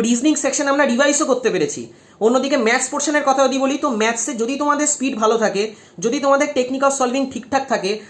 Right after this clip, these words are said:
তাহলে ম্যাথস পোর্শনও তোমরা ফুল অ্যাটেম্প্ট করতে পারবে আরআরবি ক্লার্কের পেপারে। এবং যেমনটা প্রচুর স্টুডেন্টস এবং অ্যাসপিরেন্টসদের হয়েছে, ছয় থেকে সাতজনের মেসেজ আমার কাছে এসছে যাদের অ্যাটেম্প্ট এইটটি out of eighty হয়েছে আরআরবি ক্লার্কের প্রিলিমসের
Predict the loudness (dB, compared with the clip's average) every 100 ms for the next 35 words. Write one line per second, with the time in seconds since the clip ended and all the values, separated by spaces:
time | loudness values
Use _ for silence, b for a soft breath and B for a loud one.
0 | -2 0 2 2 0 -2 -4 -2 0 0
1 | 0 0 0 4 4 4 0 0 -2 2
2 | 2 4 4 2 0 0 0 0 0 -2
3 | -4 -8 B B -2 0 2 2 2 0
4 | 0 -2 -2 -2 -2 0 2 0 -2 0
5 | 0 2 2 2 2 -4 -2 2 2 2
6 | 0 2 0 2 0 2 0 0 2 2
7 | 2 0 0 0 0 0 2 2 0 0
8 | 0 -2 0 2 2 2 0 0 2 2
9 | 2 2 0 -2 -2 -2 -2 -4 -4 -2
10 | -2